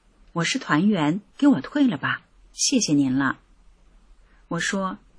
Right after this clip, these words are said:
：“是大法师父慈悲，让我救你。”他说：“谢谢大法师父。”就这样，我每天都出去讲真相，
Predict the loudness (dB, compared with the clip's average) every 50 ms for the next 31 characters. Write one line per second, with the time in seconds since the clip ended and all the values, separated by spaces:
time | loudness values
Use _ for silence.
0 | -20 -20 -20 _ -8 -4 0 0 2 2 2 -2 -2 -2 -2 -2 -2 0 -2 4
1 | 4 4 4 4 0 -6 -6 -6 -2 -2 -2 0 0 -2 -4 -4 -8 -12 -20 -10
2 | -6 -4 -2 -2 -4 -2 -2 0 0 2 0 2 2 2 2 2 0 -4 -12 -20
3 | -20 _ _ -20 -20 -20 -20 -20 -20 -20 -20 _ -18 -12 -10 -8 -6 -6 -6 -6
4 | -8 -8 -10 -16 _ _ -20 -20 _ _ _ -4 2 4 6 6 6 4 2 0
5 | 0 -2 -4 -4 -4 -4 -6 -4 -4 -2 -2 -2 -2 -4 -4 -4 -4 -4 -6 _
6 | _ -20 _ _ _ _ _ -20 -20 -20 -20 _ -20 -20 _ _ _ _ -20 _
7 | -20 _ _ _ _ _ _ _ _ _ _ _ _ _ _ _ _ _ _ _
8 | _ _ _ _ -20 _ -20 -20 -14 _ 4 4 6 6 6 4 2 2 2 2
9 | 2 2 2 0 -4 _ -4 -2 0 2 0 0 0 -4 -4 0 4 4 4 4
10 | 4 0 -4 -4 -6 -4 -4 -4 -4 -4 -4 -6 -8 -6 -4 -4 -4 -2 -2 -2
11 | -2 -2 -4